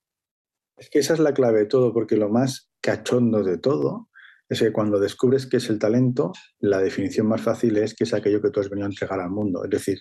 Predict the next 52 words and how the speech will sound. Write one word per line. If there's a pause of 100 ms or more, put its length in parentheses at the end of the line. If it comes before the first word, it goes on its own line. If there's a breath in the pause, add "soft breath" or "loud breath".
el
talento
no
es
para
ti,
es
para
iluminar
a
los
demás. (960 loud breath)
Lo
único
que
tú
te
toca
hacer
eso.
Cuando
la
abeja
hace
la
miel, (480 soft breath)
la
miel (240)
no
es
para
la
propia
abeja,
es
para
su
colmena.
Y
luego
el
ser
humano,
pues,
hace
miel. (500 loud breath)
Entonces, (760)
cuando
Edison
hace
la
bombilla,